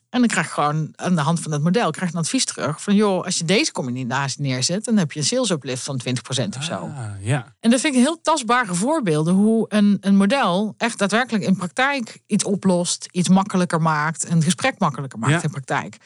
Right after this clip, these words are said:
Speaker 1: Dus ik vind dat wel, ehm, ik vond dat, eh, ik vond dat wel een goeie. Want voor mij zijn dat, dan maak je data tastbaar. Weet je, dan maak je mijn datawerken tastbaar.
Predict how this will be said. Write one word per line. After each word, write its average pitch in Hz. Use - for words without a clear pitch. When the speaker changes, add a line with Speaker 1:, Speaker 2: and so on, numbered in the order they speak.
Speaker 1:
Dus 190
ik 233
vind 269
dat 269
wel, 233
ehm, 185
ik 208
vond 233
dat, 214
eh, 196
ik 190
vond 240
dat 226
wel 208
een 185
goeie. 160
Want 131
voor 175
mij 202
zijn 196
dat, 185
dan 202
maak 233
je 226
data 196
tastbaar. 175
Weet 135
je, 190
dan 180
maak 175
je -
mijn 160
datawerken 156
tastbaar. 185